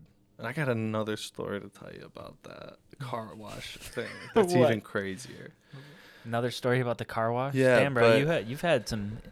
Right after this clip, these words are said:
Speaker 2: some experiences at this car wash,
Speaker 1: No,
Speaker 2: bro.
Speaker 1: no, no. This is a
Speaker 2: <laughs>
Speaker 1: diff-, I'm gonna tell you about a different car wash that's even better. Uh,
Speaker 2: Okay,
Speaker 1: and it's,
Speaker 2: okay.
Speaker 1: it'll blow your mind a little bit. It was, <laughs> it was a great car wash. Do
Speaker 2: Dude,
Speaker 1: you
Speaker 2: will
Speaker 1: wanna
Speaker 2: you
Speaker 1: take a, I wanna take a little, take a little juice before we
Speaker 2: Yeah, yeah, for sure.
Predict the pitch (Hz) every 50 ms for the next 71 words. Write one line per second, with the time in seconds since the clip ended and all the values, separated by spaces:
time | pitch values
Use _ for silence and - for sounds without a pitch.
0 | - - - - - - - - 120 107 - - - - 127 147 196 208 185 -
1 | 143 131 120 117 113 104 117 113 - - 117 113 123 135 131 113 98 107 131 143
2 | 156 170 165 156 131 120 131 139 143 147 131 117 117 123 - 208 147 143 113 98
3 | 110 117 120 - - - 123 127 131 123 131 139 135 127 120 107 95 90 - -
4 | 123 120 - - 123 107 - - - 110 117 110 104 101 98 98 95 - - 104
5 | - - 117 104 104 95 92 95 92 87 - 73 60 - - - 127 139 165 -
6 | 151 135 - 107 107 104 139 147 - 127 123 127 113 110 113 107 110 104 107 104
7 | 101 87 95 98 101 98 - - - 98 98 - - - - - - - 120 120
8 | 117 107 104 - - 104 - _ _ _ _ - 101 113 117 110 110 107 - -
9 | 95 95 98 - - - - - - - - - - - 139 - - - - -
10 | - 147 - - 156 147 127 127 131 143 180 185 190 165 123 131 143 139 139 -
11 | - - - - 113 123 139 139 - - 135 120 113 - - - - - _ _
12 | _ - 131 123 113 107 107 104 98 98 120 101 104 104 - - - - - -
13 | - - 139 165 196 160 147 160 180 143 117 - - - 143 147 135 113